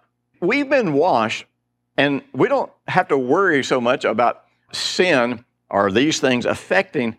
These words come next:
our spirit man. Our spirit man has been made perfect. Our spirit man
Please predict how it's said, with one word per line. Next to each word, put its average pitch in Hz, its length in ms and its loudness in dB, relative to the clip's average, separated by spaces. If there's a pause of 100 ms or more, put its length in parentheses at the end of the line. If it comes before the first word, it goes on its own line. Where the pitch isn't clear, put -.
our 135 180 2
spirit - 420 0
man. 113 100 2
Our 165 120 2
spirit 247 340 -2
man 165 120 0
has 135 80 0
been 151 240 -2
made 147 200 0
perfect. 139 360 -4
Our 160 160 2
spirit - 360 -2
man 123 240 -2